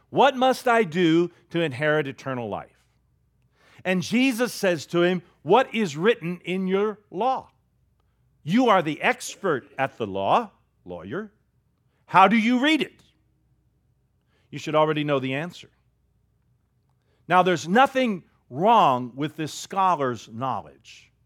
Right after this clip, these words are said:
But Jesus nails it. There's something very wrong with the way he reads the Bible.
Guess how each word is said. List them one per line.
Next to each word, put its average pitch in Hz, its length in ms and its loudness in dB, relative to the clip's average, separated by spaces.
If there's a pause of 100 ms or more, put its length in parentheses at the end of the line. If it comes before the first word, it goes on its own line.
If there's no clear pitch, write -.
(960)
But 147 180 -2
Jesus 190 640 -2
nails 175 460 2
it. 135 120 -6
There's 147 180 -8
something 214 500 -2
very 226 420 4
wrong 170 480 4 (160)
with 165 160 -2
the 143 80 -8
way 175 220 2
he 185 200 -4
reads 139 360 -4
the 104 80 -12
Bible. 90 360 -10